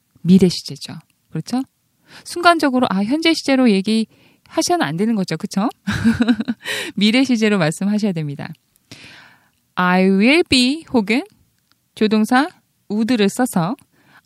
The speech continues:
"I would be a reliable employee of this company."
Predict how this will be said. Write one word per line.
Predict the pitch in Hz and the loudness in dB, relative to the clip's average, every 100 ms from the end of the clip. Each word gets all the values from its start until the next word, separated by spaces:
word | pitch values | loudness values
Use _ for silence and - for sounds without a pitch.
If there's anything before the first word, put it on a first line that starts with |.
| - | 4
"I | 262 302 339 330 - _ | 6 6 4 2 -2 _
would | 220 202 185 | 4 4 2
be | 240 302 | 2 4
a | 254 | 4
reliable | 190 190 196 196 208 240 294 311 294 262 240 | 6 6 6 6 4 4 4 4 4 4 4
employee | 226 220 - 226 233 233 240 233 _ _ | 4 2 2 4 6 6 4 0 _ _
of | 208 202 190 | 2 2 2
this | 202 202 - - | 4 2 0 -2
company." | 185 170 156 131 127 | 0 2 0 -2 -6